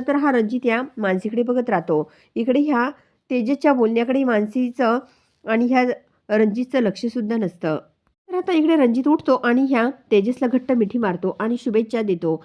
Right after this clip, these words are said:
तेवढ्यामध्ये आता ह्या रणजितच्या डोक्यामध्ये एक वेगळाच प्लॅन शिजत असतो. तर इकडे आता ही मानसी पाठीमागे उभी असते.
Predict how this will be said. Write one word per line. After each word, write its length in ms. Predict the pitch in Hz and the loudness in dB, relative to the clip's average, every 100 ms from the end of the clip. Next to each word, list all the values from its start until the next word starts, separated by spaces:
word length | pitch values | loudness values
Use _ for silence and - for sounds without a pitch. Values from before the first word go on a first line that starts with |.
| _ _ - | _ _ -4
तेवढ्यामध्ये 420 | 233 277 311 302 | 0 0 0 0
आता 300 | 277 277 233 269 _ _ _ | -2 -2 -4 -6 _ _ _
ह्या 180 | 247 233 | -2 0
रणजितच्या 400 | 233 214 233 262 | 0 -2 -2 -2
डोक्यामध्ये 420 | 208 202 233 233 - | -2 -2 -2 0 -2
एक 140 | 226 | -2
वेगळाच 380 | 196 185 202 214 | -2 0 -4 -6
प्लॅन 280 | 220 190 214 | -4 -2 -4
शिजत 380 | 226 208 220 | -6 -4 -4
असतो. 320 | 185 156 147 139 - _ - | -4 -6 -6 -6 -10 _ -6
तर 100 | 202 | -2
इकडे 260 | 226 247 262 | 0 0 0
आता 160 | 277 | 0
ही 140 | 311 302 | 0 2
मानसी 340 | 233 196 208 | 2 -2 -4
पाठीमागे 460 | 233 202 233 233 233 | -4 -2 -2 -2 -2
उभी 200 | 226 226 | -2 -2
असते. 360 | 175 - 175 | -4 -2 -4